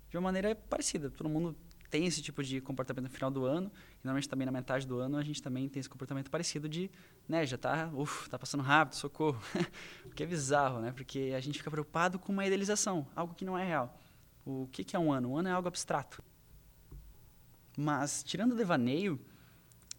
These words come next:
ah, indo direto ao ponto, eu queria apresentar pra vocês os exercícios. É bem básico, como eu falei, finge que você tá no ano novo e vai fazer os exercícios de ano novo. É você parar, escrever e ter gratidão pelas coisas que você fez,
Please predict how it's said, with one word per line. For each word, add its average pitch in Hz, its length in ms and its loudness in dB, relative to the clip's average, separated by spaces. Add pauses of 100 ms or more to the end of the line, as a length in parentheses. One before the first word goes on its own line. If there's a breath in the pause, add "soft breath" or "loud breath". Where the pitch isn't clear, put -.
(240)
ah, 120 380 6
indo 143 180 4
direto 139 260 2
ao 143 80 2
ponto, 156 360 2
eu 147 40 -4
queria 156 120 0
apresentar 165 260 0
pra 160 80 0
vocês 156 580 -2
os 160 120 -4
exercícios. 165 500 -4
É - 80 0
bem 247 140 2
básico, 147 440 4 (360 loud breath)
como 127 100 -6
eu 127 40 -8
falei, 135 300 2 (180)
finge 202 280 -2
que - 40 -2
você 165 180 -2
tá 156 100 0
no 156 60 2
ano 156 100 2
novo 185 260 2
e 202 40 2
vai 185 100 -6
fazer 180 240 0
os 175 80 -2
exercícios 180 400 0
de 170 100 -2
ano 196 120 0
novo. 151 360 2
É 123 60 -6
você 123 180 -4
parar, 139 560 4 (220)
escrever 120 640 -2 (280)
e 123 60 -10
ter - 140 -6
gratidão 120 520 -4
pelas 151 180 -4
coisas 113 240 -6
que - 100 -16
você 120 260 -4
fez, - 460 -6